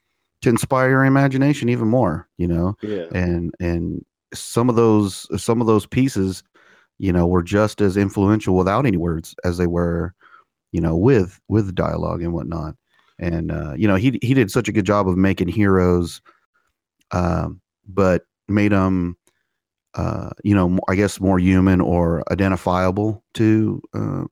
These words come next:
Speaker 1: to people that were reading it, you know what I mean? Um, it's kinda like what Man-,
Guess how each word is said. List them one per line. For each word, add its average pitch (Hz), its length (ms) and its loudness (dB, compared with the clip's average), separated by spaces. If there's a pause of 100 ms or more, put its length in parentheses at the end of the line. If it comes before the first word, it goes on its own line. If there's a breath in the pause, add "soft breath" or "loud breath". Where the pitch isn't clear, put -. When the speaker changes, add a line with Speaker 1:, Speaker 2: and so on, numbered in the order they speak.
(120)
Speaker 1:
to 107 100 -6
people 107 240 0
that 98 60 2
were 90 100 0
reading 98 280 0
it, 110 120 -2
you 101 100 -2
know 101 80 2
what 101 100 0
I - 20 0
mean? 107 260 -2 (720 soft breath)
Um, 82 580 -4 (280)
it's - 100 -10
kinda 92 140 0
like 85 140 0
what 87 120 2
Man-, 90 240 2